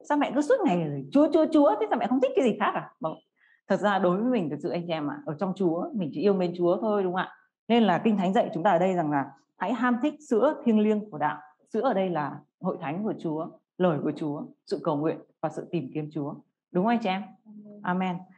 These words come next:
À, giờ này tôi muốn anh chị em chúng ta cùng nhau đến cầu nguyện. Thứ nhất là cái điều này. Cái thứ hai nữa, lúc đầu giờ khi tôi đến tôi, ờ, cầu nguyện với Chúa thì tôi cũng được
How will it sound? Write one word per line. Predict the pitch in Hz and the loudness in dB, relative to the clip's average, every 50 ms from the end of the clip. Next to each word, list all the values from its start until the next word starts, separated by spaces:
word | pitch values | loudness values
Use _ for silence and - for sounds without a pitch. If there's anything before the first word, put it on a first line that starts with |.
| _ _ _ | _ _ _
À, | - - 156 156 | -8 -6 -4 -2
giờ | 160 165 | 0 2
này | 170 165 160 | 2 2 2
tôi | 196 202 | 2 2
muốn | 196 190 170 170 180 247 339 494 - | 2 4 4 4 4 2 0 0 -2
anh | 302 208 - | -2 -2 -2
chị | 185 175 | -2 -2
em | 175 151 | -2 -4
chúng | 170 165 | -4 -2
ta | - 180 | -2 -2
cùng | 175 - 165 156 | -2 0 -2 0
nhau | 165 170 175 165 | 2 2 2 2
đến | 156 147 143 147 | 0 -2 -2 -2
cầu | - 160 | -2 0
nguyện. | 147 143 147 147 147 - - - _ _ _ _ _ _ _ _ - | 2 2 2 0 0 -6 -14 -20 _ _ _ _ _ _ _ _ -4
Thứ | 170 | -2
nhất | 185 247 262 214 | -2 -2 -2 -4
là | 180 - | -4 -4
cái | 160 180 | -2 0
điều | 180 147 | 0 2
này. | 147 151 135 147 - - - _ _ _ _ _ _ _ _ - | 0 0 -2 -4 -8 -14 -20 _ _ _ _ _ _ _ _ -6
Cái | 160 165 | -4 -2
thứ | 180 | -2
hai | 180 208 202 202 | 0 0 0 2
nữa, | 196 202 - 226 254 - - - - - _ _ _ _ _ _ _ _ _ _ _ - - | 2 2 2 2 0 -2 -4 -12 -18 -20 _ _ _ _ _ _ _ _ _ _ _ -8 -4
lúc | 170 180 180 | -2 0 2
đầu | 196 165 147 | 2 2 2
giờ | 139 156 156 143 143 143 143 - - _ _ _ _ _ _ _ | 2 2 2 2 0 0 -4 -8 -18 _ _ _ _ _ _ _
khi | - 185 | -4 0
tôi | 175 175 175 | 0 2 2
đến | 156 160 180 160 | 2 2 0 0
tôi, | 202 190 180 180 175 | 2 2 4 4 4
ờ, | 175 170 170 165 160 - - - | 4 4 4 2 2 -2 -4 -4
cầu | - 165 151 | -2 0 2
nguyện | 151 156 - | 2 0 0
với | 156 151 - | -2 -4 -2
Chúa | - 170 160 165 185 - - - _ _ _ _ _ _ _ _ _ _ _ | 0 2 2 2 0 0 -4 -10 _ _ _ _ _ _ _ _ _ _ _
thì | - 170 | -2 0
tôi | 190 190 | 2 2
cũng | 175 - 208 220 | 2 2 4 4
được | 269 | 4